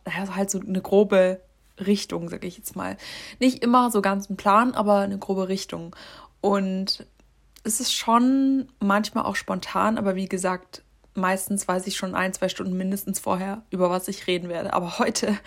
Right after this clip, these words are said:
war es wirklich so, ich hatte bis vor fünf Minuten noch wirklich absolut keine Ahnung, was ich heute ansprechen soll, worüber ich reden soll, weil ich einfach keine Ahnung hatte, worüber ich reden kann, weil ich ideenslos bin. Aber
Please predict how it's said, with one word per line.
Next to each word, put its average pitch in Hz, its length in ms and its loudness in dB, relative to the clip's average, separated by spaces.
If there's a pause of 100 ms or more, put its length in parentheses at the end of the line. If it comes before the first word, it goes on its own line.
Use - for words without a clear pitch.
(400)
war 277 120 10
es 285 100 4
wirklich 269 320 2
so, 254 160 2
ich 247 140 0
hatte 240 140 2
bis 247 160 2
vor 220 160 6
fünf 262 320 2
Minuten 240 320 2
noch 220 160 2
wirklich 220 360 0
absolut 220 360 -4
keine 202 380 0
Ahnung, 190 320 -2
was 196 240 -4
ich 202 340 -6
heute 185 340 -2
ansprechen 180 480 -10
soll, 180 220 -6
worüber 180 260 -6
ich 180 180 -12
reden 190 220 -2
soll, 175 240 -6
weil 180 140 -2
ich - 180 -12
einfach 220 320 2 (500)
keine 294 280 6
Ahnung 269 260 2
hatte, 220 240 0
worüber 202 240 0
ich 208 140 -6
reden 247 220 2
kann, 175 280 -8 (120)
weil 180 320 -6 (160)
ich - 320 -8
ideenslos 226 560 2
bin. 180 120 -12 (340)
Aber 226 480 2